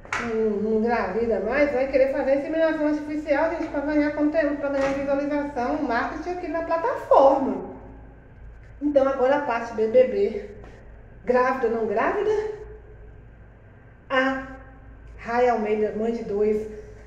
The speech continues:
deu positivo em quatro exames de farmácia, deu negativo no beta, e a mulher tá lá chorando pela beira porque ela queria tá grávida. Aí uma que não tá grávida,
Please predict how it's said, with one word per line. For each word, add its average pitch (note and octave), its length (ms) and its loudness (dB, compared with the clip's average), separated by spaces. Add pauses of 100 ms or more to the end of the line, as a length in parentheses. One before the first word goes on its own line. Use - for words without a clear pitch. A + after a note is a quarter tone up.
(120)
deu B3+ 400 10
positivo B3+ 680 2
em A3+ 260 -2 (280)
quatro C4+ 380 2
exames A3+ 480 -2
de A3 100 -6
farmácia, A#3+ 640 -2
deu A#3 240 2
negativo A#3 760 0
no A3 140 -2
beta, A3+ 460 0 (560)
e G4 100 0
a F#4+ 60 2
mulher D4+ 320 0
tá D#4+ 80 0
lá D4 160 0
chorando C#4 420 -2
pela C#4 240 2
beira C4+ 320 2
porque - 260 -6
ela C#4 200 0
queria B3 380 -2
tá C4 180 -6
grávida. F#3 420 -6
Aí A#3+ 160 -4
uma D4 220 -2
que D#4+ 120 -4
não C#4 140 -2
tá B3+ 160 -2
grávida, B3+ 680 -6